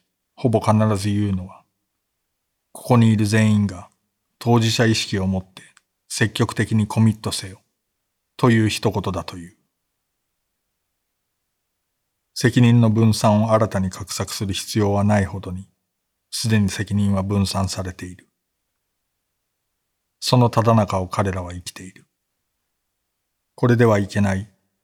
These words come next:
という思いを言葉にして会社たちに向けると、こうなるということか。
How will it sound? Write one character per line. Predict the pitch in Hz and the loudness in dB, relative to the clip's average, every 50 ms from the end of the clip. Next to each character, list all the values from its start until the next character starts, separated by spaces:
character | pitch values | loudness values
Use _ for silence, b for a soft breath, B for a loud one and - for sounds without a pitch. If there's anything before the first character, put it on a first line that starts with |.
| _ _ _ _ _ _ _ | _ _ _ _ _ _ _
と | - 117 113 | 0 2 4
い | 113 113 | 4 4
う | 113 113 | 4 4
思 | 107 107 110 113 110 | 4 4 4 4 4
い | 104 98 | 2 0
を | 92 90 | -2 -6
言 | - 101 - 107 101 | -8 -8 -4 0 0
葉 | 107 101 | 2 2
に | 95 92 | 2 0
し | - - | -2 -6
て | - 92 90 90 - _ _ _ _ _ _ _ | -8 -12 -16 -18 -20 _ _ _ _ _ _ _
会 | - - 113 110 | -4 -2 -2 -2
社 | - - 107 | -2 -4 -6
た | - - 92 | -6 -8 -10
ち | - - | -10 -10
に | 98 95 | -10 -8
向 | 92 92 92 | -8 -8 -8
け | - 98 92 | -10 -10 -10
る | 95 90 | -10 -10
と、 | - 90 90 - _ _ _ _ _ _ _ _ _ _ _ _ _ _ | -12 -14 -14 -16 _ _ _ _ _ _ _ _ _ _ _ _ _ _
こ | - - - 110 107 | -8 -2 0 2 4
う | 110 | 4
な | 110 107 | 4 4
る | 104 92 | 2 0
と | - 98 95 | -4 -8 -8
い | 92 90 | -8 -8
う | 92 90 | -10 -10
こ | - - | -12 -14
と | 90 98 87 | -14 -12 -14
か。 | - - - | -14 -14 -16